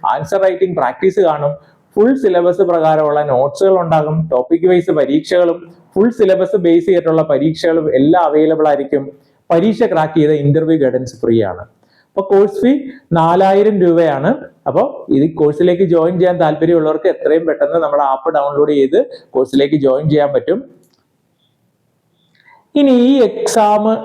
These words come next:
എഴുതി കഴിഞ്ഞ ആൾക്കാർക്ക്, നിങ്ങൾക്ക് നിങ്ങളുടെ സാഹചര്യം നന്നായിട്ട് നിങ്ങൾക്ക് ഉപയോഗിക്കാൻ പറ്റാത്ത ആൾക്കാർക്ക് ഇനി വരുന്ന ഏതൊക്കെ എക്സാംസുകളാണ്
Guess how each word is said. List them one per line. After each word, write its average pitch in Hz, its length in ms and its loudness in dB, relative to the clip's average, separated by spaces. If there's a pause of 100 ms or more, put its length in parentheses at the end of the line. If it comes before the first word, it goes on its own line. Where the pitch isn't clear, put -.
(380)
എഴുതി 185 260 2
കഴിഞ്ഞ 190 380 0
ആൾക്കാർക്ക്, 156 580 0
നിങ്ങൾക്ക് 151 260 0 (440)
നിങ്ങളുടെ 156 340 0 (360)
സാഹചര്യം 160 540 -2
നന്നായിട്ട് 165 540 0
നിങ്ങൾക്ക് 156 280 0
ഉപയോഗിക്കാൻ 165 560 0
പറ്റാത്ത 185 440 -2
ആൾക്കാർക്ക് 147 500 -2
ഇനി 196 420 0
വരുന്ന 175 300 0
ഏതൊക്കെ 165 480 -2
എക്സാംസുകളാണ് 131 920 -4